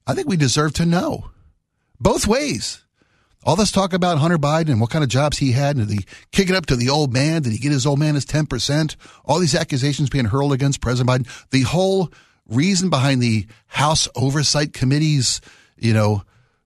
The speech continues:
their commission into whatever they're looking into. Hey, great. If there's some dirty laundry going around, let's air it out.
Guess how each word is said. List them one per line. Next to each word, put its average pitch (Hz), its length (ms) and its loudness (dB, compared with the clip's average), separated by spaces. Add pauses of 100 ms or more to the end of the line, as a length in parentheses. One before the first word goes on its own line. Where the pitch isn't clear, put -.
(400)
their 104 380 -4
commission 139 500 0
into 127 300 0
whatever 135 420 0
they're 110 100 0
looking 113 300 0
into. 110 460 0 (580)
Hey, 269 160 0
great. 254 320 -2
If 131 80 -4
there's 220 240 0 (160)
some 131 180 2
dirty 170 320 0
laundry 185 400 0
going 147 220 2
around, 135 280 0
let's 208 260 -2 (100)
air 190 180 2
it 214 60 0
out. - 380 -4